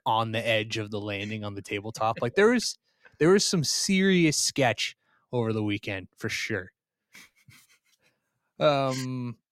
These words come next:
yeah, so final for round two, Immelhar, Jordan LaBelle, and then Dan Benham, uh, brings it home in the, in the third place for that, uh, that round. So, um, yeah, moving on to, to round three. So Hard jumped the start,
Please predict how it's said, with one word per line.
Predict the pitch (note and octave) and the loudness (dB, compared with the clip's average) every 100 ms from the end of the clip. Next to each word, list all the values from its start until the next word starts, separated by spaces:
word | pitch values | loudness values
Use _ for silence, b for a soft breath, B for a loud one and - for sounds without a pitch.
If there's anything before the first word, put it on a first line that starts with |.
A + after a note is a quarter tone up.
| - | -2
yeah, | D3 B2+ | 0 2
so | - | 0
final | D3 D#3 D3+ D3 | 0 2 2 2
for | - C#3 | 0 2
round | C3+ C#3 | 2 2
two, | - D3 C#3 C3+ C3 | 0 4 6 4 2
Immelhar, | C3+ C3+ A#2+ B2 A#2+ A#2+ A#2 - | 0 0 2 4 4 2 0 -6
Jordan | - B2+ A#2+ | -4 -2 0
LaBelle, | A2+ A2+ A2 A2+ | 0 2 2 0
and | A2+ | -2
then | A2+ | -2
Dan | A#2 A2+ | 0 0
Benham, | G#2+ A2 G#2+ G#2 - | 0 0 -2 -6 -10
uh, | A#2+ A#2 G#2+ | -6 -4 -4
brings | G#2 A2 G2+ | -4 -6 -6
it | |
home | A2 G#2+ | -8 -6
in | G#2+ | -6
the, | G#2 G2 | -8 -10
in | A2+ | -10
the | G#2+ | -8
third | - G#2 - | -4 -6 -4
place | G#2+ G2+ - - - | -4 -4 -6 -12 -14
for | - G#2 | -8 -4
that, | G2 F#2+ - | -4 -6 -10
uh, | F2 D2+ - _ | -12 -12 -14 _
that | A2+ - | -10 -8
round. | D#2+ F2 A2 | -10 -10 -6
So, | - A#2+ - _ _ _ _ _ _ _ _ | -6 -6 -10 _ _ _ _ _ _ _ _
um, | B2 A#2 A#2+ A#2 A#2 A#2 - _ _ _ _ _ _ _ _ _ - | -6 -4 -2 -2 -4 -6 -12 _ _ _ _ _ _ _ _ _ -4
yeah, | D3 A3 _ - | -2 -2 _ 0
moving | D3+ E3 | 4 6
on | D#3+ D#3+ | 6 4
to, | D3 D#3 D3 C#3+ C#3 - D3 | 4 4 4 4 0 -6 -4
to | D3+ | 2
round | C#3+ C#3+ D3+ C#3+ | 4 6 4 2
three. | - D3 D#3 D#3 - _ _ _ _ _ _ _ - | -2 2 4 4 0 _ _ _ _ _ _ _ -4
So | - C3+ | 2 2
Hard | - E3 G#3 | 4 4 4
jumped | D3+ D#3 E3 | 4 2 2
the | - | -2
start, | - C3+ A#2 A2 | 0 4 4 2